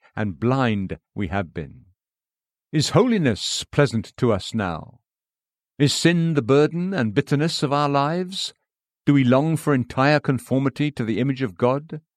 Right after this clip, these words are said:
We will have it perfectly in glory. What does the Scripture say? Christ gave himself for the church,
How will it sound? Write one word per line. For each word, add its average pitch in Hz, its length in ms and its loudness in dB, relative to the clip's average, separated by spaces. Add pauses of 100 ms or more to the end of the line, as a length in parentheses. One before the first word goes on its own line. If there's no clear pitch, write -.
(640)
We 127 160 6
will 131 160 4
have 123 200 2
it - 200 -4
perfectly 92 640 -2 (140)
in 113 240 2
glory. 80 560 -4 (880)
What 110 160 2
does 117 160 2
the 123 100 0
Scripture - 360 0
say? 135 420 4 (640)
Christ 139 480 2
gave 139 220 4
himself 104 400 0
for - 140 -6
the 98 120 0
church, - 640 0